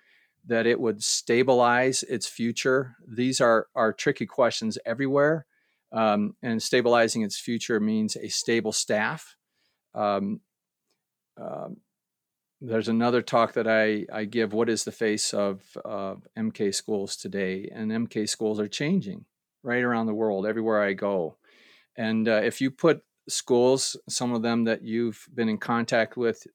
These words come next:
on, on a continuum from hundred percent M K to hundred percent business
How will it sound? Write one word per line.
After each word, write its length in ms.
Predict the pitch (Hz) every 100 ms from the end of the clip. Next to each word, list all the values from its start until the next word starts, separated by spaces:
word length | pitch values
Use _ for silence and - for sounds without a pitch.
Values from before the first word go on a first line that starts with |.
| -
on, 180 | 113 110
on 240 | 110 110
a 60 | 104
continuum 680 | 117 110 127 120 117 107
from 340 | - 120 107 101
hundred 240 | 123 120
percent 280 | - - 120
M 140 | 107
K 240 | - 113 101
to 120 | 104
hundred 160 | 110 101
percent 360 | - 113 101
business 340 | 120 113 110